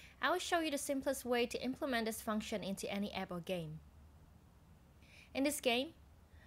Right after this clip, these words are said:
we want to sense the user's motion of shaking the device and see how fast he or she can reach the goal,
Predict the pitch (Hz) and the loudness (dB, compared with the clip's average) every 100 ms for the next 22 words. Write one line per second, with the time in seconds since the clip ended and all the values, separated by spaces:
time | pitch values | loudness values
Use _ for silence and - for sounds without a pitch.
0 | - - 285 247 311 359 440 370 302 302 | -12 -2 0 4 4 4 0 2 2 2
1 | 269 233 254 247 247 226 220 220 226 214 | -2 0 0 0 0 2 2 2 -2 -2
2 | - 226 208 220 196 185 175 185 170 - | -2 -2 -2 -2 0 -2 0 0 0 -6
3 | - - - - - 226 262 240 240 247 | -12 -20 -20 -20 -8 -4 0 2 2 2
4 | - 247 226 226 - - - 254 269 - | 4 6 6 4 -8 -16 -6 -2 -2 -2
5 | 233 202 226 196 202 196 208 190 185 160 | -4 -2 -2 0 0 -2 -4 -2 -2 -2